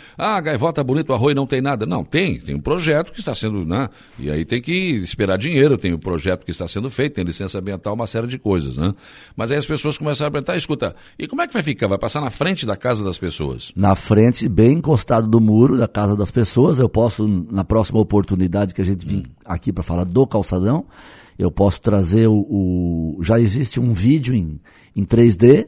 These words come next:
Speaker 1: Hum.
Speaker 2: né, que projeta como é que será o calçadão.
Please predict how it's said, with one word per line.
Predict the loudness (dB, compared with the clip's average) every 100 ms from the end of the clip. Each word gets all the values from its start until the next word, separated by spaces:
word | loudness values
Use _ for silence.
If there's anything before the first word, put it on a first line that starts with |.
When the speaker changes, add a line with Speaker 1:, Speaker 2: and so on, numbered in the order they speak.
| -4
Speaker 1:
Hum. | -6 -4
Speaker 2:
né, | -4 -4
que | -6
projeta | -8 _ 4 4 4 4 2 0
como | -2 -2
é | -2
que | 0
será | 0
o | 0
calçadão. | 0 -2 0 0 0 -2